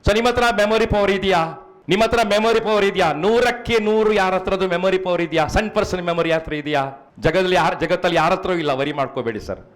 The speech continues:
ಜಗತ್ತಲ್ಲಿ ಯಾರಲ್ಲೂ ಕೂಡ ಸಣ್ಣ ಪರ್ಸನ್ ಕಲ್ತದನ್ನ ರಿಪ್ರೊಡ್ಯೂಸ್ ಮಾಡುವಂತ ಪವರ್ ಭಗವಂತ ಕೊಟ್ಟಿಲ್ಲ,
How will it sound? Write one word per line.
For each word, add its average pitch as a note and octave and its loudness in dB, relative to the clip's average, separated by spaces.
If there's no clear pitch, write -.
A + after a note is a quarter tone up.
ಜಗತ್ತಲ್ಲಿ C4 2
ಯಾರಲ್ಲೂ A#3 2
ಕೂಡ A#3 0
ಸಣ್ಣ A3 -2
ಪರ್ಸನ್ A3 -2
ಕಲ್ತದನ್ನ G3 0
ರಿಪ್ರೊಡ್ಯೂಸ್ G#3+ 0
ಮಾಡುವಂತ F#3+ 0
ಪವರ್ F3+ 0
ಭಗವಂತ E3 0
ಕೊಟ್ಟಿಲ್ಲ, G#3+ -2